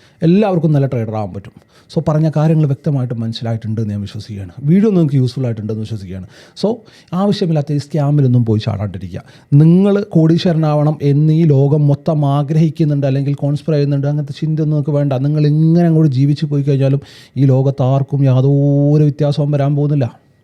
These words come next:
So നിങ്ങൾ കോടീശ്വരനാവണമെന്നുണ്ടെങ്കിൽ, നിങ്ങളുടെ ലൈഫ് സ്റ്റൈൽ മാറണമെന്നുണ്ടെങ്കിൽ നിങ്ങൾ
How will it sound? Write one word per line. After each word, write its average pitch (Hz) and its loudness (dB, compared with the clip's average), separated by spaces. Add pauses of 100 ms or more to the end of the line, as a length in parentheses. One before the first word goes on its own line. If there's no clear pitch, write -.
(1200)
So 151 0 (260)
നിങ്ങൾ 208 4
കോടീശ്വരനാവണമെന്നുണ്ടെങ്കിൽ, 143 0
നിങ്ങളുടെ 135 0 (320)
ലൈഫ് 170 0
സ്റ്റൈൽ 196 -2
മാറണമെന്നുണ്ടെങ്കിൽ 131 -2
നിങ്ങൾ 135 0